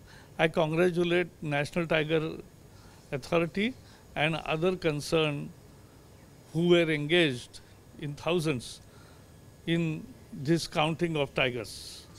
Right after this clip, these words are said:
The said time, we could complete the target four years before the target. Because yes, we have good ecology, there are good forest,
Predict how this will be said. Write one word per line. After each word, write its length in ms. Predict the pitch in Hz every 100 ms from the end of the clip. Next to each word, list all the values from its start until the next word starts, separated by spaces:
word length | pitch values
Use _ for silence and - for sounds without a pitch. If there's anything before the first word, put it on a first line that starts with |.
| - -
The 260 | 156 196
said 420 | 185 - 226 214
time, 460 | - 190 196 220 247 - - - - - - - - 151
we 260 | 165 202 190 -
could 300 | 202 185 -
complete 580 | 170 165 180 220 226 175
the 100 | 180
target 500 | 160 151 156 190 208 - - -
four 300 | - 196 214
years 320 | 196 202 196
before 360 | - 180 - 202
the 140 | 165
target. 400 | 147 123 110 113 - - - - - - - - - - - - - - - - -
Because 520 | 170 165 208 214 196 175
yes, 340 | 185 208 -
we 160 | 180 185
have 280 | 190 196 170
good 160 | 214
ecology, 600 | 202 214 196 180 156 311 339 - - - - - - - - - - - - -
there 200 | 156 175
are 120 | 190
good 280 | 170 190 196
forest, 680 | - 202 196 240 - -